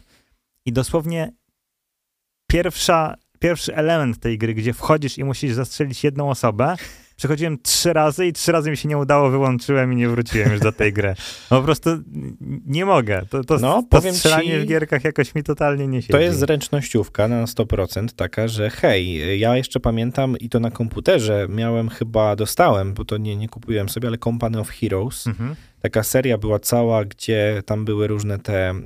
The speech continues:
Speaker 2: fabuły i powiem szczerze, że jak zaczynałem w to grać, to tam się bardzo dużo działo i miałem problem na komputerze normalnie, żeby, wiesz, żeby
Speaker 1: No.
Speaker 2: to ogarnąć. A później na P S a dos-,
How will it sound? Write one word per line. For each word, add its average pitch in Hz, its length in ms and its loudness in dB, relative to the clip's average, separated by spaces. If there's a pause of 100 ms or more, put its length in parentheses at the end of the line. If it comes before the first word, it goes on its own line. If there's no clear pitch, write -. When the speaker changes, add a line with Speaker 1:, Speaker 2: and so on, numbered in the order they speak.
(120)
Speaker 2:
fabuły 104 460 -4
i 110 100 -8
powiem 117 300 -4
szczerze, 104 360 -4
że 110 100 -4
jak 107 140 -4
zaczynałem 110 440 -4
w - 60 -10
to - 120 -6
grać, - 300 -2
to - 100 -8
tam 110 140 -4
się 117 120 -6
bardzo 104 280 0
dużo 92 220 -6
działo 92 440 0 (480)
i 110 80 0
miałem 113 220 0
problem 117 360 0
na 113 100 -2
komputerze 110 600 0
normalnie, 92 480 -2
żeby, 92 240 -4
wiesz, 85 280 -4
żeby 95 220 -6
Speaker 1:
No. 87 60 -8
Speaker 2:
to 95 100 0
ogarnąć. 101 680 -2 (420)
A 104 120 2
później 135 440 0
na 117 500 0 (100)
P - 200 2
S 117 260 -2
a 139 80 0
dos-, 131 240 -4